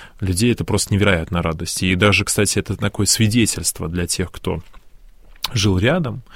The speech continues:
и говорил: "Ой, там когда-то был храм", и они там видели, что сейчас это склад, или вот там вытрезвитель, или еще там клуб. И тут бац, неожиданно опять купола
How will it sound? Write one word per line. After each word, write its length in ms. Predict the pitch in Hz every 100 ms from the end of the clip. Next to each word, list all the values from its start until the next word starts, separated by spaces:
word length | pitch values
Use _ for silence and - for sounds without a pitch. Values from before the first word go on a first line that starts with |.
| - -
и 80 | 95
говорил: 320 | 104 90 85 - -
"Ой, 160 | 165 135
там 160 | - 92
когда-то 440 | 107 104 101 -
был 180 | 90 92
храм", 420 | - 104 104 87 - - - -
и 60 |
они 140 | 90 80
там 160 | 85
видели, 320 | 85 110 90 82
что 180 | -
сейчас 300 | - - 85
это 100 | -
склад, 560 | - - 98 117 120 - -
или 120 | 82
вот 140 | 95
там 200 | - 92
вытрезвитель, 720 | 87 - 92 90 120 117 - 85
или 140 | 82
еще 280 | 85 - -
там 140 | 90
клуб. 360 | - 110 120 - - - - - - - - - -
И 60 | 101
тут 260 | - - - 92 - 180 151 214 214 -
бац, 380 | 101 95 92 -
неожиданно 520 | 87 82 85 85 80
опять 480 | 82 - 82 - - - - - -
купола 640 | - - 90 90 117 123 123